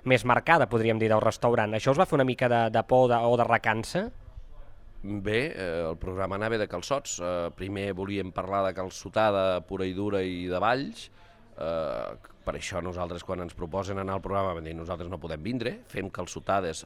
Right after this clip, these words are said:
Speaker 2: al restaurant de Valls, però no és la nostra eina puntal.» A partir d'aquí, el T V tres i el, i la productora canvien de, de marca,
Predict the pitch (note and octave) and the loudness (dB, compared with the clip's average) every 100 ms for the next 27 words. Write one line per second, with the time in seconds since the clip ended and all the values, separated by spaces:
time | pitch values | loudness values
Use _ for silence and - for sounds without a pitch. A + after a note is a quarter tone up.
0 | - E2 D2+ D2+ - D#2+ E2+ E2 F2+ B2+ | -8 -8 -8 -10 -8 -6 -6 -4 -2 -2
1 | D#3+ - - - - - - - A#2 G#2 | -6 -12 -20 -20 -20 -20 -20 -6 0 4
2 | G#2+ C3+ B2+ G2 F2+ F2 F2 F#2 F2+ F2+ | 6 6 4 2 0 -2 -6 -4 -6 -6
3 | F#2+ F#2+ F#2 - - G2+ F#2+ F2 E2 D#2+ | -4 -4 -6 -8 -4 0 2 2 0 0
4 | D2+ D2 - - - F#2 G2 G2 F#2+ - | -2 -4 -6 -12 -12 -8 -6 -4 -4 -4
5 | F#2+ F#2 C#2 G2+ A#2+ - - - - E2+ | -8 -4 -4 -4 -8 -16 -20 -14 -10 -8
6 | F2+ F2 F#2+ F2+ G#2 G2+ D2+ D2+ D#2+ D2 | -8 -8 -8 -6 -4 -4 -6 -8 -8 -10
7 | C#2+ E2+ E2 F2+ E2+ - - D#2+ D2+ C#2+ | -8 -10 -6 -8 -8 -12 -12 -12 -10 -10
8 | B1+ G#1 D#2 D#2+ F2 E2 - G2+ E2+ F#2+ | -12 -12 -10 -8 -8 -10 -4 -4 -2 -4
9 | G2+ F2+ F2 D#2+ D#2 C#2+ B1 B1+ C#2+ D2 | -4 -4 -6 -4 -4 -4 -6 -8 -10 -6
10 | F#2 G#2+ F#2+ - | -2 -2 -4 -8